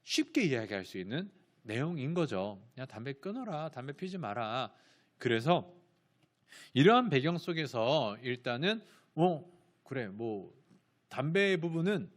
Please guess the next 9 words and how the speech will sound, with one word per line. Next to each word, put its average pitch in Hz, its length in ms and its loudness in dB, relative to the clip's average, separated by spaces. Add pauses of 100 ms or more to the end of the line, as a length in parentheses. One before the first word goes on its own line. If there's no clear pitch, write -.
(800)
별로 196 460 2 (320)
어렵지 185 320 2
않구나. 143 560 -2 (380)
근데 196 540 0
건강의 240 520 2
문제가 196 520 2
아니라면은 175 680 2 (520)
교회에서도 226 720 6
굳이 262 520 -2